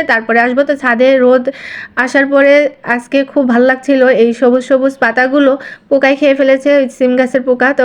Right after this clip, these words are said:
ওগুলাতে already আমি স্প্রে করেছি, এখন আর পোকা নাই, কিন্তু পাতাগুলো দেখতে যেন কেমন অদ্ভুত হয়ে গিয়েছে। আর মূলোগুলো খুব ভালো লাগছিল দেখতে। আর এদিকে পুঁই শাক, পুঁই শাকের মধ্যে হচ্ছে ফুল এসেছে, ফুলগুলো পাকলে তারপর আমি হারভেস্ট করার চিন্তা ভাবনা করছি।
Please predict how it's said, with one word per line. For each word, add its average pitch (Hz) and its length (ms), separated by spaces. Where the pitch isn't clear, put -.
ওগুলাতে 247 340
already 240 320
আমি 254 100
স্প্রে 254 240
করেছি, 254 260
এখন 247 200
আর 247 120
পোকা 269 260
নাই, 247 160
কিন্তু 247 220
পাতাগুলো 233 420
দেখতে 233 260
যেন 240 100
কেমন 226 180
অদ্ভুত 220 280
হয়ে 226 160
গিয়েছে। 220 280
আর 220 100
মূলোগুলো 262 340
খুব 269 180
ভালো 247 200
লাগছিল 240 280
দেখতে। 247 200
আর 240 140
এদিকে 247 280
পুঁই 277 200
শাক, 285 140
পুঁই 302 180
শাকের 320 300
মধ্যে 302 200
হচ্ছে 294 200
ফুল 302 160
এসেছে, 277 320
ফুলগুলো 262 380
পাকলে 254 280
তারপর 240 260
আমি 247 160
হারভেস্ট 233 360
করার 240 240
চিন্তা 240 220
ভাবনা 233 220
করছি। 233 100